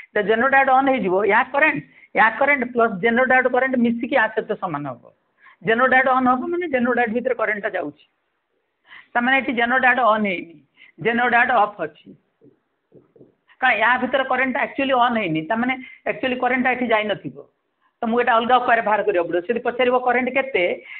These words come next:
ତାହେଲେ ଏଇ ଦିଟାକୁ ପାରାଲାଲ ଧରିକି ଏଇଟା ଅଫ୍ ଥିବ ନା, ଏଇଟା ନଥିବ ନା? ତାହେଲେ ଏଠି ଟୁଏଲ୍ଭ ଭୋଲ୍ଟ ନେଇଛ, ତମେ ଯେମିତି ଜେନେରାଲି କରିବା କଥା କରିବ। ଏ କରେଣ୍ଟଟା ଭାଗ କରିଦବ ଏଇ ଦି ଜଣଙ୍କ ଭିତରେ, ଏଠି ଅଫ୍ ହେଇଯିବ।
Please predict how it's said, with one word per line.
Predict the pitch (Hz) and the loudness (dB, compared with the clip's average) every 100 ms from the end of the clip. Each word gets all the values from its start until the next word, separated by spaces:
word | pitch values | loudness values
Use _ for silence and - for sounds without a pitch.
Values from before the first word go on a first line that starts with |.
| - | -8
ତାହେଲେ | 214 214 | -2 0
ଏଇ | 226 | 0
ଦିଟାକୁ | 247 247 247 | 0 0 2
ପାରାଲାଲ | 233 254 254 254 | 2 2 0 2
ଧରିକି | 240 262 | 2 2
ଏଇଟା | 262 262 | 4 2
ଅଫ୍ | 262 | 2
ଥିବ | - 269 | -2 0
ନା, | 285 | 0
ଏଇଟା | 240 254 | 0 -2
ନଥିବ | 240 262 311 | -4 -2 -2
ନା? | 247 120 120 _ - - _ | -2 -4 -8 _ -20 -20 _
ତାହେଲେ | 214 226 | -2 0
ଏଠି | 226 240 | 0 -2
ଟୁଏଲ୍ଭ | 262 247 240 | -2 0 0
ଭୋଲ୍ଟ | 254 247 | 0 0
ନେଇଛ, | 277 277 - 180 - - - - | -2 -2 -2 -4 -4 -12 -18 -6
ତମେ | 233 | -2
ଯେମିତି | 233 247 277 | 0 0 0
ଜେନେରାଲି | 247 262 269 269 | 0 2 2 2
କରିବା | 269 254 | 4 4
କଥା | 247 269 | 2 0
କରିବ। | 247 170 143 143 - _ _ - - | -2 -2 -4 -8 -12 _ _ -10 -4
ଏ | 233 | 0
କରେଣ୍ଟଟା | 240 269 285 | 0 0 0
ଭାଗ | 220 226 214 | -2 -2 -2
କରିଦବ | 208 214 214 240 | -2 -2 0 0
ଏଇ | |
ଦି | 185 | -2
ଜଣଙ୍କ | 180 170 | -4 -4
ଭିତରେ, | 156 - 151 | -8 -8 -6
ଏଠି | - 220 | -4 0
ଅଫ୍ | 214 208 180 | 2 0 -2
ହେଇଯିବ। | 151 127 | -4 -8